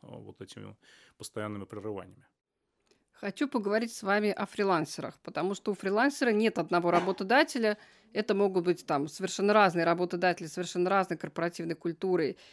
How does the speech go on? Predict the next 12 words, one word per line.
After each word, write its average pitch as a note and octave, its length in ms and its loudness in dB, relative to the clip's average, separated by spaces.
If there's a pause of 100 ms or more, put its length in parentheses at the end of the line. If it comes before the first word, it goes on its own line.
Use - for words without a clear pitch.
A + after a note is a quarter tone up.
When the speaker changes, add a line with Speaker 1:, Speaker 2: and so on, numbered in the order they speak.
(120)
Speaker 2:
и F3+ 80 -4
совершенно F3+ 440 0
разными E3 280 2
требованиями. G3+ 800 2 (400)
Как C4+ 240 4
человеку G#3 560 0
совместить F#3 920 -2
на F#3 200 2
фрилансе F3+ 640 -2
вот E3 240 -8
несколько F3+ 580 -2
работ F#3+ 560 0